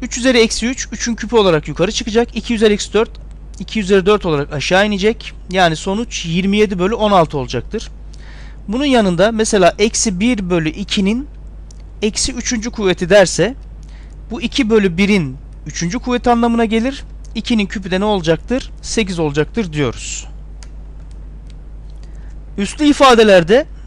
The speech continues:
bölme işlemi yapılırken de eğer tabanlar ortak ise üsler çıkarılarak yeni bir üs olarak yazılır. Mesela x üzeri n bölü x üzeri m ifadesinde bir önceki kuralda gördüğümüz gibi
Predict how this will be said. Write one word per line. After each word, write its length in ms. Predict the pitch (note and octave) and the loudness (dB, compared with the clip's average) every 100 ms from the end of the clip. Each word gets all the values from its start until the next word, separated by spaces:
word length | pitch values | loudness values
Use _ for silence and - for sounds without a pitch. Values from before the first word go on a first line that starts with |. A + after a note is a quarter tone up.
| - C#3+ | -16 -2
bölme 340 | D#3+ G#3+ B3 | 2 4 4
işlemi 340 | C4+ - A3+ G3+ | 2 2 2 4
yapılırken 640 | G3 G#3 A#3 - F3+ D3 | 2 0 -2 4 4 4
de 160 | F#3+ B3+ - - G3 | 0 -2 -10 -4 6
eğer 300 | G#3+ A3+ - | 8 6 6
tabanlar 520 | G3+ G#3 A3 A3+ G#3+ | 6 6 6 6 6
ortak 600 | F3+ F#3 - C4 - F3+ | 4 0 0 -2 -2 -4
ise 340 | - C#3+ G#3 - - - - - - - A3+ | -2 0 0 -2 -16 -16 -16 -16 -16 -12 -8
üsler 440 | A3+ A3+ A3+ F#3+ | -6 4 4 4
çıkarılarak 640 | - A#3+ A3 F3+ A3+ - | 0 2 4 4 2 2
yeni 280 | G3 G#3+ G#3+ | 0 2 2
bir 180 | A#3+ A#3 | -2 -2
üs 180 | A#3+ A3 | -6 -2
olarak 380 | F3+ G3 B3+ G#3 | 2 2 2 4
yazılır. 500 | F3 D#3+ B2 - - - | 4 4 0 -4 -12 -8
Mesela 320 | G#3+ G3 F3 | -2 2 2
x 200 | A#3 - | 0 -2
üzeri 240 | A3 F#3+ | 0 2
n 200 | G3 A3 | 2 2
bölü 140 | F3+ F3+ | 0 -4
x 120 | G3 | -2
üzeri 180 | F#3+ F#3 | -2 2
m 160 | G3+ | 2
ifadesinde 720 | F#3+ - D3+ C#3 - C3 F3 - - - - - - - G3+ | 2 2 2 2 -4 -2 -4 -4 -12 -16 -16 -16 -16 -12 -2
bir 80 | |
önceki 440 | C4 A3+ A3 - G3 | 0 0 -2 -2 -6
kuralda 380 | - G3+ G3 F#3 | 0 4 4 4
gördüğümüz 640 | F3+ F3+ F3 F#3 F3 D#3 - | 2 2 2 -2 -2 -8 -8
gibi 260 | D#3+ C#3+ | -6 -4